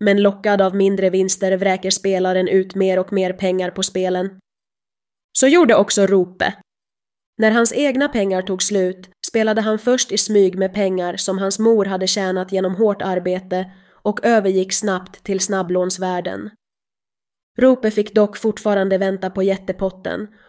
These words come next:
och eftersom han hade blivit utanför arbetslivet hade han ingen möjlighet att betala ens de ständigt växande räntorna på sina lån.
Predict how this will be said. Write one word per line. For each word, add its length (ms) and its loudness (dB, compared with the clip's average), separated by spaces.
och 160 -2
eftersom 440 0
han 160 -2
hade 200 -2
blivit 340 2
utanför 520 -2
arbetslivet 840 0
hade 180 4
han 260 2
ingen 360 2
möjlighet 560 2
att 140 -8
betala 520 0
ens 240 -2
de 100 -2
ständigt 500 -2
växande 460 -2
räntorna 460 -4
på 140 -8
sina 260 -2
lån. 440 0